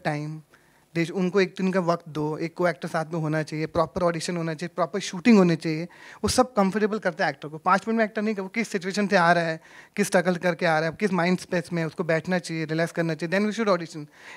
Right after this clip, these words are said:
एक मिनट में नहीं होता। अरे, मैं वो काय पोचे के लिए ऑडिशन के लिए, I've auditioned, I think, nineteen days,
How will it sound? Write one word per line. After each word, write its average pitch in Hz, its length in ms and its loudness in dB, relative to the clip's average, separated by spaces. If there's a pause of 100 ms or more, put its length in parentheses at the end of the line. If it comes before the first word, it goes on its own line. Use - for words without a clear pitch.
एक 226 180 4
मिनट 240 160 6
में 233 100 4
नहीं 220 120 4
होता। 147 240 -2 (200)
अरे, 185 120 4
मैं 214 120 6
वो 233 140 2 (100)
काय 196 180 6
पोचे 214 200 -2
के 208 60 2
लिए 220 100 4
ऑडिशन 190 280 0
के 202 120 -4
लिए, 214 160 2 (320)
I've 190 180 4
auditioned, 214 280 2 (600)
I 185 80 0
think, 214 160 -2 (640)
nineteen 214 400 2
days, 220 260 2